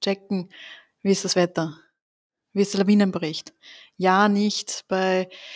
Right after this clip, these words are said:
ähm, Lawinenwarnstufen gehen oder nur in,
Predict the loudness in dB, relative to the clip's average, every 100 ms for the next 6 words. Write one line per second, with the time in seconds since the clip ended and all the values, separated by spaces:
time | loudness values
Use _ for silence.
0 | -18 -20 -4 0 2 2 2 2 0 2
1 | 0 -2 -4 -6 -4 -4 -2 0 0 2
2 | 2 4 4 4 4 2 -2 -4 -4 -6